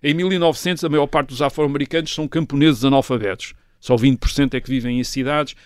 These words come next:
a maior parte vive no, vivia no sul, nos estados do sul dos Estados Unidos. Ora, isso muda em meados do século vinte. Há, há primeiro uma grande migração, uma grande migração entre os anos mil novecentos e quarenta e depois até aos anos mil novecentos e setenta.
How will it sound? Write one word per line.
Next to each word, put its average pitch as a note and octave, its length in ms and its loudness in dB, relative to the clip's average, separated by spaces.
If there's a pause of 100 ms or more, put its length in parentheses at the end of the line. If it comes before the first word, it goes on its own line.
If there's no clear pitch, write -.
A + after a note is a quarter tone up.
a C3 60 -4
maior C3+ 200 4
parte C#3+ 360 0
vive B2 260 -8
no, B2+ 260 -6 (260)
vivia C3 500 -4
no B2+ 180 -2
sul, B2+ 500 -4
nos A#2+ 200 -8
estados C3 340 -2
do A#2 120 -12
sul B2+ 200 -10
dos A#2 120 -10
Estados A2+ 260 -10
Unidos. G2 260 -16 (240)
Ora, D#3+ 140 6
isso G3 280 4
muda G3 400 6
em F#3 80 -2
meados E3 400 -4
do B2+ 60 -14
século C#3 320 -8
vinte. G2+ 320 -16 (320)
Há, C#3 320 0
há E3+ 60 2
primeiro D#3+ 420 0
uma C#3 160 0
grande F3+ 540 2
migração, C#3 640 -6 (400)
uma C3 200 -4
grande F#3+ 300 2
migração D#3 640 -4
entre C3 140 -10
os B2+ 100 -8
anos C3 180 -6
mil C3+ 120 -6
novecentos B2+ 360 -6
e A#2 60 -12
quarenta B2 500 -6 (320)
e - 40 -20
depois G#2+ 240 -10
até G#2+ 140 -8
aos G#2+ 200 -6
anos G#2 180 -12
mil A2+ 120 -8
novecentos G#2 360 -10
e B2+ 40 -14
setenta. D#3+ 460 -4